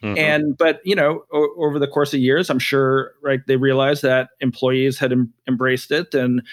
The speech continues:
Speaker 2: um, people in e-commerce had embraced it. And, you know, and I,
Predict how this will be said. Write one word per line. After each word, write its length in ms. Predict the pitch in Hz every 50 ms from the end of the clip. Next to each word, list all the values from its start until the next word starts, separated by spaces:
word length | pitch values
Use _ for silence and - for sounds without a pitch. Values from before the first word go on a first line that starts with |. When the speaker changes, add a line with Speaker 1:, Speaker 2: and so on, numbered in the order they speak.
| - - - - - - _ _ -
Speaker 2:
um, 400 | 143 135 131 127 123 123 120 117
people 260 | - 147 - 139 135
in 120 | 135 127 131
e-commerce 480 | 123 117 - 135 127 131 135 135 -
had 100 | 151 135
embraced 400 | 135 131 123 135 139 139 135 -
it. 160 | 190 202 -
And, 260 | 151 139 135 135 143 143 - - - - - - - _ _ _ _ _ _ _ _ _ _ _
you 60 | - 214
know, 140 | 233 247
and 100 | 226 175
I, 300 | 175 180 190 180 180 190